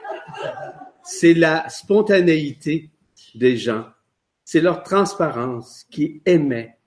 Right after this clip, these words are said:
leur fréquence. Et c'est ça qui, qui est beau dans un séjour comme ça. Parce que là, ici, là, croyez-le ou non, là,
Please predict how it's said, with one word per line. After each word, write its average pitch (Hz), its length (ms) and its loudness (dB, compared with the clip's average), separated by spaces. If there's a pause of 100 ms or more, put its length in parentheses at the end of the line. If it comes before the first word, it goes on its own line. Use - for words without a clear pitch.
(120)
leur 110 220 -10
fréquence. - 640 -20 (600)
Et 131 120 -2
c'est 175 160 0
ça 202 280 0
qui, 110 120 -4 (340)
qui 117 140 2
est 95 200 -4
beau 135 220 2
dans 104 220 0
un 107 100 0
séjour 120 380 -2
comme 95 180 -6
ça. - 160 -14 (640)
Parce 165 180 4
que - 100 6
là, 190 380 8
ici, 202 380 -2
là, 190 360 -2 (420)
croyez-le 214 460 10
ou 202 180 6
non, 131 340 2
là, 90 80 -10